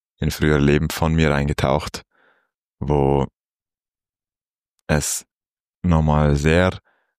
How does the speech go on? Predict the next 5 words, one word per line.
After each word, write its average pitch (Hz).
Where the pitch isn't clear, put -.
krass -
war 71
zu -
erleben, 71
dass 76